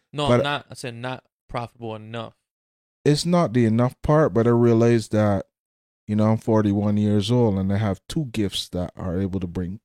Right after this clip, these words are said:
Speaker 2: two incomes. So why take one? If I can manage both and one doesn't steal from the other, it's beneficial. It's healthy to have both.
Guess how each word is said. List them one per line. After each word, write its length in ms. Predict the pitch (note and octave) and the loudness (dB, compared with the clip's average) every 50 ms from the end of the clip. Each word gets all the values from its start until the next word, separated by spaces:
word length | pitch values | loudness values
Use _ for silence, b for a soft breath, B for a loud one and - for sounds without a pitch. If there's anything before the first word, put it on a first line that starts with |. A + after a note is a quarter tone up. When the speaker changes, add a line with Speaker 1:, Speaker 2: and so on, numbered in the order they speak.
| _ | _
Speaker 2:
two 220 | - - E3 - - _ | -12 -8 -8 -8 -8 _
incomes. 600 | - - - E2 - - - F2 F2+ F#2 F2 - _ _ _ _ _ _ _ _ | -8 -8 -8 -6 -8 -10 -10 -10 -8 -8 -10 -12 _ _ _ _ _ _ _ _
So 140 | - - G2+ | -10 -8 -8
why 240 | F2+ F2+ F2+ F2+ E2 | -6 -4 -6 -6 -6
take 340 | - - F#2+ E2+ - - | -6 -6 -6 -6 -6 -10
one? 360 | D2+ F#2 E2+ D2 C#2+ C2+ G#2+ _ _ _ _ _ _ - | -10 -10 -10 -10 -10 -14 -16 _ _ _ _ _ _ -8
If 200 | F#2+ F#2+ - - | -8 -8 -4 -4
I 60 | A2 | -4
can 200 | A2+ - G#2+ G2+ | -4 -2 -2 0
manage 440 | G#2 G#2+ A2+ A#2+ B2+ B2 A#2 G#2+ - | 0 0 2 2 2 0 -2 -2 -6
both 400 | - - A#2 C3+ D3 E3+ G#3 - _ _ _ _ _ _ _ _ _ _ _ _ _ _ _ _ _ - | -4 0 2 2 2 2 0 -4 _ _ _ _ _ _ _ _ _ _ _ _ _ _ _ _ _ -4
and 480 | A2 A2 G#2+ G2+ G2+ G2+ F#2+ D#2 D2 F2 | 0 0 2 2 0 -2 -4 -6 -6 -2
one 260 | G#2 A#2 B2 B2+ A#2+ | 0 2 2 2 2
doesn't 280 | A#2 A#2+ A2 A#2 A#2+ A2 | 2 0 0 0 -4 -6
steal 320 | - - - A2+ A2 A2 | -6 -4 0 0 0 0
from 220 | - - G#2 G2 F#2 | 0 -4 -6 -4 -4
the 140 | F2 F2+ | -4 -2
other, 360 | G2 A2+ A#2 A#2+ C3+ C3+ D3 - _ _ _ _ _ _ _ _ _ _ _ _ - | -2 -2 0 0 0 -2 -4 -6 _ _ _ _ _ _ _ _ _ _ _ _ -8
it's 140 | G2+ F#2+ - | -8 -8 -4
beneficial. 600 | - G#2 G2 F#2+ F#2 - - D3 C3+ - G#2 F#2+ | -2 -2 -2 -2 -2 -2 -2 -4 -2 -2 -4 -6
It's 100 | - - | -6 -6
healthy 440 | - A#2+ A#2+ C3 C#3+ - - G#2 F#2 | -4 -2 -2 -2 -2 -4 -6 -8 -6
to 160 | - F#2+ F2+ | -6 -6 -6
have 300 | F2 G2 F2+ D2+ - - | -6 -8 -10 -12 -12 -14
both. 220 | - E2 - - | -14 -14 -14 -14